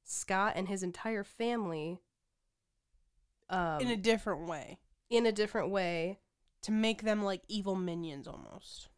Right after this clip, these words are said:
Speaker 1: Right. So he wants to basically have the superheroes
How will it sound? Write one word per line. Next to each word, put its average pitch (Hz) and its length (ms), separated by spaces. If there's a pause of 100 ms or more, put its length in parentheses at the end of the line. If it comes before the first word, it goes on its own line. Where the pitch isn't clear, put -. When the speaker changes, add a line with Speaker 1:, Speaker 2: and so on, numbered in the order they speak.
(220)
Speaker 1:
Right. 220 300
So 220 200
he 233 120
wants 247 320
to 233 140
basically 214 460
have 202 180
the 180 80
superheroes 180 1000